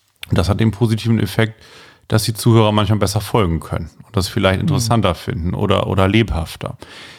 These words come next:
Speaker 1: Das ist zum Beispiel auch eine, ein Veränderungsprozess, den ich so bemerke im
Speaker 2: La-
Speaker 1: Zusammenhang mit dem Psychcast.
Speaker 2: Lass uns doch mal einen kleinen Exkurs machen und, äh, wir fragen uns gegenseitig, welche Podcasts du sonst noch so hörst und wie die dich verändert haben.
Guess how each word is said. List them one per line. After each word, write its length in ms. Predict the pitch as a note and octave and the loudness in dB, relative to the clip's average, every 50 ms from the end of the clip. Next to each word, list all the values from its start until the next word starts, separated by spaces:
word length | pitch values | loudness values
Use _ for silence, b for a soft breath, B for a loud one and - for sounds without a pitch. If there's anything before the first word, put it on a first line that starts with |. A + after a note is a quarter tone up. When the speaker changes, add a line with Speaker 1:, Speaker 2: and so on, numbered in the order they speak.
| B B _ | B B _
Speaker 1:
Das 180 | - C3 B2+ B2+ | -2 0 0 0
ist 120 | B2+ - | 0 -2
zum 100 | - A#2+ | 0 0
Beispiel 260 | - A2+ - A#2+ - | -2 0 -2 -4 -6
auch 240 | - - - - D3+ | -4 0 2 4 6
eine, 240 | C#3 C3 G2+ F#2+ F#2+ - | 6 6 4 2 0 -2
ein 160 | - G#2 F#2+ | -2 -2 0
Veränderungsprozess, 1120 | F#2 G#2 - F#2+ F#2 F2 E2+ D#2+ D#2+ D#2 - - - - F2+ - - - D#2+ - - - - _ _ _ - F2+ | 0 0 0 2 2 2 2 0 -2 -4 -8 -8 -8 -6 -4 -4 -4 -4 -4 -4 -6 -8 -12 _ _ _ -2 0
den 100 | F2+ F2+ | 2 2
ich 120 | F2+ - | 2 0
so 100 | - F#2+ | 0 0
bemerke 580 | F#2 E2+ E2 D#2+ D#2+ D#2+ D#2+ - - E2 D2+ E2 - - | 2 2 2 2 2 0 -2 -4 -6 -8 -8 -8 -12 -8
im 140 | - - D#3+ | -2 0 0
Speaker 2:
La- 40 | E2 | 0
Speaker 1:
Zusammenhang 520 | - - F#2+ D#2+ E2+ E2 D#2 D2 D#2+ E2 | 2 2 2 2 2 0 0 0 0 0
mit 120 | E2 E2 E2+ | 0 0 0
dem 100 | E2+ E2+ | 0 0
Psychcast. 540 | - - G#2+ F#2 - - - G2+ F#2+ F2+ - | 0 -2 -4 -6 -6 -8 -8 -8 -6 -2 -2
Speaker 2:
Lass 120 | D#3 D#3+ | 0 2
uns 160 | E3 D#3+ C#3+ - | 2 0 2 2
doch 100 | D#3 C#3+ | 2 2
mal 120 | D3 D3 | 2 2
einen 80 | C3 A#2+ | 0 0
kleinen 260 | - C#3+ C#3 C#3+ C#3+ | 0 0 0 0 0
Exkurs 560 | E3+ B2+ A#2+ - - - C#3+ C#3+ D#3+ D#3+ - - | -4 -6 -8 -10 -4 0 0 2 2 2 2 2
machen 300 | D#3+ D3+ C3 D3+ D#3 E3 | 2 2 2 0 0 0
und, 240 | D#3+ C#3+ C3+ - F3+ | -2 -2 -4 -2 -2
äh, 180 | D#3 C#3 B2+ C3+ | -2 0 2 2
wir 100 | B2+ A#2+ | 2 0
fragen 280 | - - D3 D3 D3+ | 0 0 0 2 2
uns 140 | D3 C3+ - | 2 2 2
gegenseitig, 600 | - D3+ C#3+ D3+ C#3+ C#3 C#3 C3+ C3 C#3 C3 - B B B B B B _ | 0 0 2 4 4 4 4 4 4 2 0 0 B B B B B B _
welche 300 | - C3+ C#3+ C#3+ C#3+ D3+ | 2 2 4 4 4 2
Podcasts 760 | - - - C#3+ D#3 - - - - D3 C#3+ - - - - | 2 2 0 0 0 0 0 0 2 2 2 2 0 -4 -4
du 140 | - C#3 B2 | 0 2 2
sonst 400 | A2+ A2+ A#2+ C3 E3 E3+ - - | 4 4 4 4 2 2 0 0
noch 160 | G3+ F#3 D3+ | -2 -2 0
so 180 | - G3 F#3+ E3+ | 2 4 4 6
hörst 400 | D#3+ F3+ G3 G#3+ G3+ - - - | 6 6 4 2 2 0 -2 -6
und 400 | - E3+ D#3 D3 B2 C3 B2+ C#3+ | -4 -2 -2 0 -2 -2 -2 -2
wie 160 | D#3 D#3+ D#3+ | 0 -2 0
die 260 | D3+ D#3+ D3+ D3+ C3+ | 0 2 2 2 2
dich 360 | C3 D3 C#3+ - - - - | 2 0 0 0 -4 -12 -8
verändert 580 | - - D3 D#3 - A2+ G#2 G#2+ G#2+ G#2 - - | -4 -2 -2 0 0 0 0 0 0 -2 -4 -6
haben. 500 | A2+ A#2+ A#2+ A#2+ A#2+ A#2+ A#2+ A2+ A2+ | -6 -6 -4 -4 -4 -4 -4 -6 -6